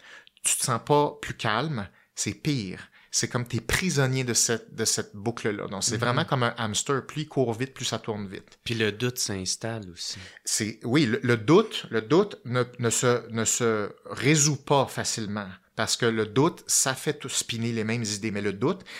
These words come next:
Speaker 1: c'est souvent des idées récurrentes négatives à propos de soi.
Speaker 2: Mhm.
Speaker 1: Donc, c'est ça qui caractérise le doute. C'est, ce sont des idées récurrentes, mais qui te concernent. Toi, suis-je ci ? Suis-je ça ? Est-ce que je suis assez ci ? Est-ce que je suis assez ça ? Est-ce que je suis,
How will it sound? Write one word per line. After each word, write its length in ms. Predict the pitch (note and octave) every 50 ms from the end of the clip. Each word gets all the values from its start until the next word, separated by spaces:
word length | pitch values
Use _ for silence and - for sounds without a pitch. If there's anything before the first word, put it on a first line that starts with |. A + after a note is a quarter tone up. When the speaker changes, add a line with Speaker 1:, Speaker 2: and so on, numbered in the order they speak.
| - -
Speaker 1:
c'est 180 | - - - A2+
souvent 560 | - - - C#3 B2+ A#2 B2+ B2+ D3 D#3+ F3+ F3+ - - - - - _
des 280 | B2 A#2+ A2+ G#2+ A2 A2
idées 180 | G#2+ B2+ C3+
récurrentes 540 | C3 C3 A#2+ - - B2 A2 A#2 B2+ C3 -
négatives 480 | B2+ A#2 A2 A2 G#2 - - D3 B2+ C3
à 80 | A2+ G2
propos 360 | - A#2+ A2+ - - B2 A#2+
de 100 | A2 G2+
soi. 380 | - - - - - - - - - _ _ _ -
Speaker 2:
Mhm. 420 | A#2+ B2 A#2+ A#2 B2+ C3 C3 B2 A2 -
Speaker 1:
Donc, 240 | G2 G2 G2 -
c'est 120 | - - A2+
ça 140 | - - D3
qui 160 | C#3+ - -
caractérise 580 | - A#2 G#2 G#2+ - - - G2+ A2+ A#2+ A2
le 120 | G#2+ G2+ G2
doute. 260 | F#2 G#2+ A2 G2 F2+
C'est, 280 | - - - A#2+ - -
ce 100 | - -
sont 160 | G2 - B2 B2
des 200 | C3+ C#3+ C3 A2+
idées 200 | G#2+ G2+ A#2 A2
récurrentes, 580 | G#2+ A2 - - G#2 F#2+ G2+ B2 D#3 D#3+ C#3 - - - - - -
mais 80 | G#2+
qui 140 | G2 - -
te 80 | - G#2
concernent. 600 | - - C3 B2 A#2+ G#2+ - - C3+ B2 A2 F#2
Toi, 220 | - A2+ A2+ F#2+
suis-je 540 | - - - - G#2+ A2+ A2+ G#2 G2+ - -
ci ? 320 | - - - G#2 G2+ G#2 _ - _ _
Suis-je 480 | - - - A2+ A2 A2 - - -
ça ? 100 | - - - F#2
Est-ce 140 | F#2 - -
que 80 | - A#2+
je 100 | - -
suis 80 | -
assez 260 | G#2+ G2 - - G#2
ci ? 260 | F#2+ - - - G#2 G2+
Est-ce 120 | F#2 -
que 80 | - A2
je 60 | -
suis 100 | - G#2
assez 200 | A2 - - -
ça ? 180 | - - G2 F#2+ F2+
Est-ce 100 | - -
que 100 | - A2+
je 60 | -
suis, 180 | - A#2 G#2